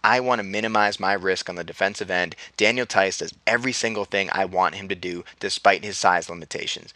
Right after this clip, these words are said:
So I'm gonna play Daniel Theis because I trust him. I know he's gonna be in the right spots. He's gonna communicate on defense. Robert Williams isn't the communicator and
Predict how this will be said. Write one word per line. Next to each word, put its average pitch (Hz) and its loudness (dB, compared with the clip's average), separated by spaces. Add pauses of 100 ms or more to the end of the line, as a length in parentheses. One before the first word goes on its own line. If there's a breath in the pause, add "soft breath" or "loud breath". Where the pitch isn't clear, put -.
(160 loud breath)
So - 0
I'm 139 4
gonna 156 -4
play 135 0
Daniel 123 -2
Theis 147 -2
because 98 -8
I 92 0
trust - 0
him. 139 -6
I 101 0
know 101 -4
he's 104 -10
gonna 101 -6
be 98 -6
in 98 -6
the 98 -8
right 98 -2
spots. 90 -6
He's 92 -10
gonna 95 -6
communicate 104 -4
on 120 0
defense. 90 -10 (260 loud breath)
Robert 101 4
Williams 101 -4
isn't 104 -4 (180)
the 107 -8
communicator 98 -2
and 92 -4